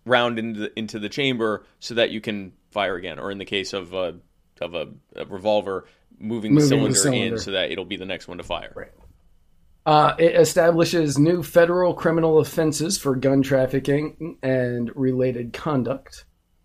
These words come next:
Speaker 2: Uh, uh,
Speaker 1: Unless you're the A T F.
Speaker 2: That's very true. Um, and, oh,
Speaker 1: Yes.
Speaker 2: this, does this also mean, like, the twenty-one years of age, does this mean that we're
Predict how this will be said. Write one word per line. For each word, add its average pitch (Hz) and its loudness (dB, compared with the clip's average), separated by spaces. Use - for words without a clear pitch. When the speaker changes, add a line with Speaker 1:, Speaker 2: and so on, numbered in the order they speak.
Speaker 2:
Uh, 139 2
uh, 131 2
Speaker 1:
Unless 107 -2
you're 113 -4
the 101 -6
A - -6
T 92 -10
F. 87 -12
Speaker 2:
That's - -6
very 113 -4
true. 135 -4
Um, 147 -2
and, 202 4
oh, 196 0
Speaker 1:
Yes. 156 -10
Speaker 2:
this, 226 -2
does 196 -2
this 254 0
also 226 0
mean, 208 -4
like, 147 -2
the 170 -4
twenty-one 190 0
years 160 -4
of 135 -2
age, 143 -2
does 131 -6
this 175 -8
mean 175 0
that 143 -2
we're 131 -2